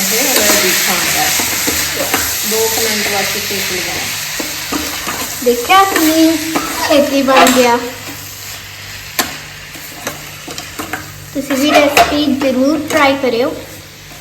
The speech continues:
Speaker 1: ਪੋਹਾ ਸਿਹਤ ਲਈ ਵੀ ਬਹੁਤ ਚੰਗਾ।
Speaker 2: ਹਾਂਜੀ।
Speaker 1: ਹੈਲਦੀ, ਹੈਲਦੀ ਫੂਡ ਆ।
Speaker 2: ਹਮ, ਨਾਲੇ ਟੇਸਟੀ ਵੀ ਬਹੁਤ ਬਣਦਾ ਹੈ ਨਾ?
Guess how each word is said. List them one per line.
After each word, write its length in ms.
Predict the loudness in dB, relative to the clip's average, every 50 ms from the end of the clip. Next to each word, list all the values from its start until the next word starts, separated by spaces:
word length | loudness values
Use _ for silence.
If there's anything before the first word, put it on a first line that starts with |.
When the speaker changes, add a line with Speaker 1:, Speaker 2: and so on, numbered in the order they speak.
| -4 -2 0 0 0 0 -2 -4 -8 -10 -14 -16 -16 -14 -12 -12 -12 -12 -12 -14 -14 -14 -14 -14 -14 -14 -16 -16 -18 -18 -20 -20 -20 -20 -12 -6 -6 -6 -6 -6 -10 -12 -16 -12 -6 -4 -2 -2
Speaker 1:
ਪੋਹਾ 520 | -2 -2 -2 -2 -2 -2 -2 -2 -2 -2 -2 -2
ਸਿਹਤ 280 | -4 -4 -4 -4 -4 -2
ਲਈ 180 | -2 -2 -2
ਵੀ 100 | -4 -6
ਬਹੁਤ 440 | -6 -4 -2 -2 0 -2 -2 -4 -6
ਚੰਗਾ। 340 | -8 -8 -8 -8 -6 -2 0
Speaker 2:
ਹਾਂਜੀ। 1120 | 0 0 0 -2 -6 -12 -14 -16 -18 -18 -16 -16 -16 -12 -8 -8 -6 -6 -6 -8 -8 -6 -2
Speaker 1:
ਹੈਲਦੀ, 460 | 0 0 2 0 0 0 0 2 2 0 0 -2 -6 -6 -8 -8 -10 -14 -16 -18 -20 -20 -20 -20 -20 -20 -20 -20 -20 -12 -4 0
ਹੈਲਦੀ 280 | 0 0 0 0 -4 -4
ਫੂਡ 340 | -4 -4 -4 -2 -2 -2
ਆ। 80 | 2 2 2 2 0 -4 -10 -12 -8 -4
Speaker 2:
ਹਮ, 120 | -4 -4 -4 -4 -4 -2
ਨਾਲੇ 320 | 0 2 4 6 8 8
ਟੇਸਟੀ 680 | 6 6 4 2 4 4 4 4 2 0 -2 0 0 2
ਵੀ 120 | 2 2
ਬਹੁਤ 300 | 2 2 2 2 0 0
ਬਣਦਾ 440 | -2 -2 -2 -2 -4 -4 -6 -6 -4
ਹੈ 80 | -6 -6
ਨਾ? 200 | -6 -6 -6